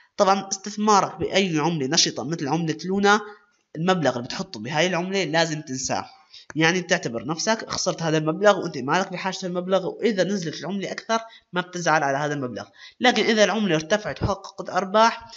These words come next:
فبتحقق ارباح رائعة جدًا. طبعًا اصدقائي انا هدفي الواحد سنت، حطيت اوردر مثل ما بتشوفوا قدامكم، انا حطيت اوردر، الاوبن اوردر، اوردرات مفتوحة على الواحد سنت. اذا بتوصل العملة لسعر الواحد سنت،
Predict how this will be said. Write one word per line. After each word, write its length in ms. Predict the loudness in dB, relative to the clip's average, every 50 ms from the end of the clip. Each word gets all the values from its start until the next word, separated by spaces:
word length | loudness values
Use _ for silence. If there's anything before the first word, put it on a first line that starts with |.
| -20 -20 _ _
فبتحقق 1000 | 2 6 8 8 8 6 4 0 -6 -14 -14 -4 -2 -2 -2 -2 -6 -12 -10 -8
ارباح 440 | -8 -2 2 4 4 4 2 0 -2
رائعة 320 | 0 0 0 0 -2 -4
جدًا. 220 | -8 -12 -16 -16 -20 _ _ -20 -20 -12
طبعًا 180 | -4 0 0 2
اصدقائي 380 | 2 2 4 4 4 4 4 2
انا 260 | 2 2 2 2 2
هدفي 460 | 0 0 -2 -2 -4 -6 -8 -10 -20 _ _ _ _ _ _ _ _ _ -20 _ _ _ _ _ _ _ _ _ -6
الواحد 340 | 0 4 4 4 4 2 -2
سنت، 300 | -8 -10 -10 -12 -12 -16 -20 -20 _ _ _ -20 -20 _ _ _
حطيت 480 | -10 -10 -4 0 2 2 2 2 -2
اوردر 440 | -4 -4 -4 -2 2 4 4 4 4 0 -6 -16 -20 -20 _ _ _ -20
مثل 140 | -14 -12 -12
ما 40 | -10
بتشوفوا 240 | -10 -8 -8 -8
قدامكم، 480 | -8 -8 -4 -2 -2 -2 0 -2 -2 -4 -4 -10 -16 -20 -20 _ -12
انا 100 | -10 -10
حطيت 400 | -10 -10 -8 -6 -4 -4 -4 -2
اوردر، 360 | -2 -4 -2 2 2 2 2 2 -2 -10 -14 -10 -8
الاوبن 400 | -8 -4 -4 -4 -4 -4 -4 -2
اوردر، 380 | -2 -2 2 2 2 2 2
اوردرات 360 | -2 -4 0 0 0 0 0
مفتوحة 400 | -4 -10 -10 -8 -8 -4 -2 0
على 500 | 0 2 2 2 4 4 4 4 4 2 0
الواحد 400 | -2 0 2 2 2 2 -2 -8
سنت. 260 | -10 -10 -12 -12 -14 -20 -20 _ -20 -20 -20 -20 _ 0 2
اذا 200 | 2 4 4 2
بتوصل 360 | 2 0 -2 0 0 0 0
العملة 460 | 0 0 0 0 0 0 -2 -4 -6 -8 -12 -12
لسعر 440 | -8 -6 -4 -2 -2 -2 -4 -6 -10 -14
الواحد 380 | -12 -4 -2 -2 -2 -2 -4
سنت، 380 | -6 -4 -4 -4 -4 -4 -8 -16